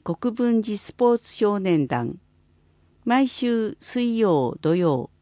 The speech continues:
十八時三十分から二十時三十分。四小体育館。入会金三千円。会費月五千二百円。中山。電話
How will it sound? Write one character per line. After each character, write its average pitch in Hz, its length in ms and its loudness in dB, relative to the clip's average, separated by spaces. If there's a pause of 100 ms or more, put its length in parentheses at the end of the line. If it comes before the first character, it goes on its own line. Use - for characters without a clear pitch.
(540)
十 269 240 2
八 269 320 -2
時 170 160 -2
三 208 240 0
十 208 160 -4
分 147 260 0
か 127 140 -4
ら 131 220 -4 (120)
二 226 160 4
十 240 240 0
時 165 120 -4
三 156 280 0
十 160 140 -4 (120)
分。 120 260 -2 (720)
四 254 260 4
小 240 320 2
体 208 320 0
育 - 260 -16
館。 123 280 -2 (680)
入 254 220 4
会 233 260 0
金 190 520 -2
三 202 320 -2
千 175 320 2
円。 147 260 0 (580)
会 226 280 0
費 202 340 -6 (100)
月 - 460 -8
五 185 160 -4
千 208 320 0
二 147 140 2
百 165 300 -2
円。 117 220 -2 (1000)
中 190 320 0
山。 202 400 2 (640)
電 208 240 2
話 185 240 0